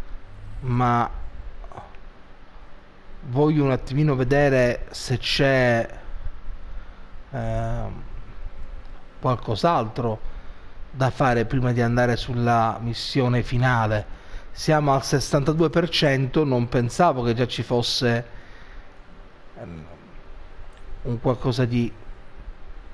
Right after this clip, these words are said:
di questo tipo. Sono un po' sorpreso, a essere sincero. Mentre ogni tanto continua il bug che ogni tanto ci dà le missioni in inglese.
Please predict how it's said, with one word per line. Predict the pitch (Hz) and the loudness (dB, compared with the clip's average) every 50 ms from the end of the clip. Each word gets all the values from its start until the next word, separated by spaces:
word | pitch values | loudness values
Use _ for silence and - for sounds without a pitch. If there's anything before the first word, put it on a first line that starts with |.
| - - - - - - | -14 -14 -14 -14 -12 -10
di | - 127 117 120 | -8 -6 -6 -2
questo | 120 131 127 - - - 123 | 0 0 0 0 0 -2 -2
tipo. | 110 - 120 113 110 - 117 104 107 - - - - - - - - - - - - - - - - - - - - - - - - - - - - - - | -2 0 -2 -2 0 -2 -4 -4 -4 -6 -10 -12 -10 -10 -10 -10 -10 -12 -12 -14 -16 -18 -18 -18 -16 -16 -14 -10 -10 -10 -10 -10 -16 -16 -14 -14 -12 -12 -10
Sono | - - - - 254 262 208 | -10 -2 2 2 4 6 4
un | 160 139 | 4 4
po' | 127 233 226 | 4 4 4
sorpreso, | - 196 156 131 - - 180 214 185 - - 135 | 6 4 4 4 4 4 4 4 4 4 4 4
a | 123 | 4
essere | 123 120 - - 143 127 123 120 | 4 4 2 2 4 4 4 2
sincero. | - - 127 127 120 - - 135 117 113 113 107 110 110 - - - - - - - - - - - - - - - - - - - - - - - - - - - - - - - - - - - - - - - - - - - - - - - - - - - - - - - - - - - - - - - - | 2 0 0 0 2 2 4 4 4 4 4 4 2 0 -2 -6 -12 -16 -14 -14 -12 -12 -12 -12 -12 -12 -10 -10 -8 -8 -8 -8 -8 -8 -8 -8 -10 -10 -10 -10 -12 -12 -14 -12 -8 -8 -6 -4 -4 -4 -4 -6 -10 -12 -12 -12 -12 -12 -12 -12 -14 -14 -14 -14 -14 -14 -16 -16 -12 -8 -6 -6 -6 -4 -6 -6 -6 -4
Mentre | - 131 120 - 127 | -2 -2 0 2 2
ogni | 120 120 117 | 2 4 4
tanto | 113 139 127 135 120 | 2 2 2 2 0
continua | 127 120 117 117 110 - 131 131 127 123 120 117 113 110 113 - - - - - - - - - - | 0 0 -2 -2 0 0 2 2 4 4 4 4 4 4 2 0 -4 -8 -8 -6 -6 -6 -6 -6 -2
il | - 117 120 | 0 0 0
bug | 117 117 123 127 127 127 123 123 120 113 | 0 2 2 4 4 2 2 0 -4 -4
che | - 131 | -2 -2
ogni | 120 123 123 123 - | 0 2 2 0 2
tanto | - 135 123 120 120 - 139 | 2 2 2 2 2 0 -2
ci | 110 - - - | 0 0 2 2
dà | - 120 120 | 4 4 4
le | 120 | 4
missioni | 117 117 120 113 - - - 123 117 117 113 113 113 117 - - | 2 0 0 -2 -2 -2 0 0 2 2 2 0 -2 -2 -6 -4
in | - 127 123 | -2 0 2
inglese. | 123 120 120 120 120 120 113 110 107 - - 113 101 | 2 2 2 2 2 4 4 4 2 0 0 -2 -2